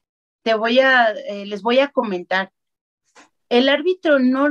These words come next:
no, no damos el servicio para correr atrás del balón. Sin embargo, sí tenemos que estar cerca de la jugada, o en este caso yo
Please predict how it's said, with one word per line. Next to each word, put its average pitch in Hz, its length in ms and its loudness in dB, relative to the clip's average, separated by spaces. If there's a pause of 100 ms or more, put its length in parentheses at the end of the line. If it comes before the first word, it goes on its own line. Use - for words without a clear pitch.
no, 277 220 2
no 277 680 0
damos 277 380 -4
el 226 160 -12
servicio 220 640 -4
para 208 400 2
correr 247 460 0
atrás 202 400 -4
del 196 200 -6
balón. 196 400 -4 (420)
Sin 247 380 0
embargo, 240 800 -2 (360)
sí - 480 -6
tenemos 285 440 -2
que - 100 -8
estar 269 240 -4
cerca 294 560 -2
de 262 160 -4
la 202 160 -10
jugada, 220 420 -2
o 220 60 -2
en 214 100 -6
este 240 220 -12
caso 214 260 -4
yo 214 320 -6